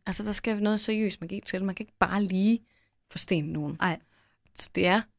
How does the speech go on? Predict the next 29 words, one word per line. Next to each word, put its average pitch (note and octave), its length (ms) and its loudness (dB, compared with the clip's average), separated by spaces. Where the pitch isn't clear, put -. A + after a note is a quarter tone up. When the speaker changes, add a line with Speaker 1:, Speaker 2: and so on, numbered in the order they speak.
Speaker 1:
seriøst F#3+ 500 2
allerede G3+ 500 6
nu. F#3+ 380 2
Og F#3+ 100 6
man F3 240 4
ville D#3+ 160 2
jo D#3 60 2
håbe, F3+ 460 4
at E3 120 0
lærerne F3+ 300 2
rendte F3 180 -2
rundt G3 240 0
og F#3 100 -6
prøvede G3+ 340 4
at F3+ 60 4
lave F3+ 140 8
nogle G#3 120 2
besværgelser F#3+ 420 2
og - 20 -10
finde F#3+ 180 0
ud G#3 40 4
af, F3 180 4
okay, - 320 0
hvordan E3 400 -2
fanden E3 280 -6
stopper - 380 0
vi G#3 100 -2
det D#3 140 -8
her? D#3+ 140 -10